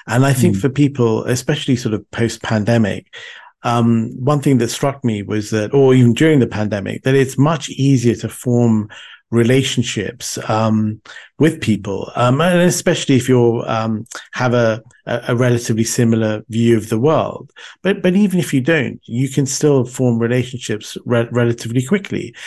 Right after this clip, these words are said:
Speaker 1: Now, say with this podcast, ninety-five percent of my guests I've never actually met in person. So actually, Tony, <laughs> you're the first person who I've met in person before they've appeared on my show, um, which is bizarre.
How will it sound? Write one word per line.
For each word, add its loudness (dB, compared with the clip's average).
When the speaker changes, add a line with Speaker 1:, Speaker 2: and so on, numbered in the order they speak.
Speaker 1:
Now, 2
say 2
with 4
this 0
podcast, -4
ninety-five 2
percent -2
of -4
my 4
guests -2
I've 0
never 4
actually -2
met -4
in -6
person. 0
So 0
actually, 0
Tony, 4
<laughs> 6
you're 6
the 0
first 0
person 0
who 2
I've 2
met 0
in -2
person -2
before 2
they've 2
appeared 0
on 2
my 0
show, -6
um, 0
which 2
is 2
bizarre. 0